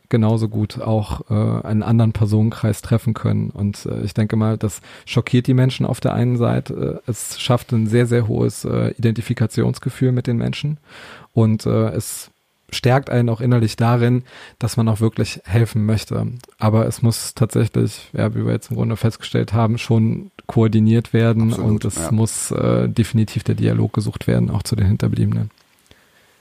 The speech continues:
Speaker 2: Ja, das ist also, äh, auch, wir, wir dürfen auch eins nicht vergessen, Trier, äh, wird immer als Großstadt bezeichnet, aber letztendlich ist Trier doch eine sehr kleine heimelige Gemeinde. Und, ähm, die, das ist auch das, was mich so, äh,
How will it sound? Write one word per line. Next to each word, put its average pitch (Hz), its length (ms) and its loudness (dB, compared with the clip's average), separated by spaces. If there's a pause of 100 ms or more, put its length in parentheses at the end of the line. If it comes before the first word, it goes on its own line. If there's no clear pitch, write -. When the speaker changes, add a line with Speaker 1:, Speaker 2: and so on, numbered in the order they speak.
(440)
Speaker 2:
Ja, 107 440 0
das 101 160 0
ist 120 140 -2
also, 113 280 2 (100)
äh, 107 160 -2
auch, 104 300 0
wir, 98 220 -2
wir 98 100 2
dürfen 101 320 0
auch - 160 -2
eins - 200 0
nicht 104 100 -2
vergessen, 92 400 0
Trier, 104 320 0
äh, - 80 0 (340)
wird 95 160 -4
immer 98 180 2
als - 160 -2
Großstadt 101 540 -2
bezeichnet, 92 460 0
aber 85 160 0
letztendlich 90 500 0
ist - 180 -4
Trier 101 240 2
doch - 300 -2 (440)
eine 92 100 2
sehr 107 200 2
kleine 104 440 2
heimelige 101 480 0
Gemeinde. 87 560 2 (260)
Und, 82 300 -6
ähm, 82 400 0 (560)
die, 80 320 -2 (480)
das - 160 -2
ist - 160 -2
auch 90 80 0
das, 107 240 -2
was 107 160 0
mich 104 160 2
so, 104 160 2
äh, - 240 -2